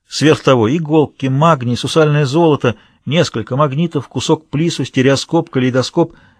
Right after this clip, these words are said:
две маленькие электрические батареи и, наконец, телефон. Последний, впрочем, не производил впечатления –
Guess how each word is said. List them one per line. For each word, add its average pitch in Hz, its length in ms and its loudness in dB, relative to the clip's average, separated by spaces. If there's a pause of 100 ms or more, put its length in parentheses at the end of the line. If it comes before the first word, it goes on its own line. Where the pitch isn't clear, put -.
(120)
две 131 240 2
маленькие 113 500 2
электрические 110 560 -4
батареи 156 520 0 (320)
и, 127 100 -4
наконец, 127 480 0
телефон. 135 720 -2 (1300)
Последний, 131 400 0
впрочем, 127 360 -2
не 120 80 -2
производил 143 440 0
впечатления – 98 640 -6